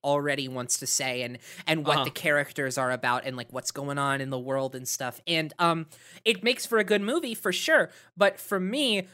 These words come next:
Speaker 1: I found it particularly hard because I, I would start every new watch either with a new idea, a new concept for what I wanted to maybe find in it, like, based on inklings of my first set of notes, um, or I would just try to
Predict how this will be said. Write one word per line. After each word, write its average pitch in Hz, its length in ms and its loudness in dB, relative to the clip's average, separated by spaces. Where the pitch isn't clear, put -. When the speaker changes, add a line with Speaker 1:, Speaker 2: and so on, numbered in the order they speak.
Speaker 1:
I 202 140 6
found 214 220 2
it 190 100 -4
particularly 180 640 -2
hard 190 280 6
because 160 300 -2
I, 175 180 6
I 180 160 4
would 180 220 2
start 226 420 2
every 214 400 2
new 208 200 -2
watch 151 440 -2
either 175 420 6
with 165 260 2
a 151 60 0
new 214 480 0
idea, 226 480 2
a 180 60 0
new 180 160 -2
concept 196 520 0
for 190 120 -2
what 175 180 2
I 175 60 2
wanted 170 380 -4
to 160 200 -2
maybe 156 280 -4
find 165 380 -2
in 160 120 -2
it, 160 160 -2
like, 139 220 -2
based 151 220 -2
on 147 100 -2
inklings 147 440 -6
of 135 80 -8
my 139 140 -6
first - 340 -2
set 143 160 -2
of 139 60 -10
notes, 208 340 0
um, 160 380 4
or 214 340 8
I 190 140 8
would 190 160 2
just 185 220 -4
try 165 300 2
to 180 260 -4